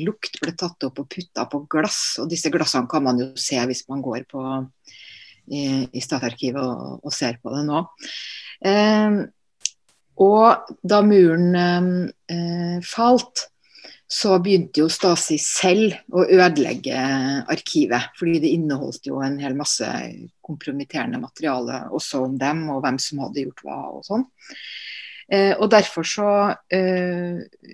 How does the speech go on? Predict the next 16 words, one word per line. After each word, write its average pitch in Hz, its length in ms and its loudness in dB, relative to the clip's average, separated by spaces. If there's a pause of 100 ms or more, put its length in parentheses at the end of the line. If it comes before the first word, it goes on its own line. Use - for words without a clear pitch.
(540)
okkuperte, 190 1200 0
eh, 170 560 -4
borgerrettighetsforkjempere 139 2000 0 (720)
Stasi-kontorene, 151 1300 0
eh, 151 340 -2
rundt 147 320 0
omkring 143 560 -2 (220)
i 139 800 -4
det 131 200 -2
der, 127 280 0
altså 135 180 -6
i 139 340 -6 (280)
de 147 100 0
lokale 123 640 0
Stasi-kontorene 123 920 -6
i, 151 180 -8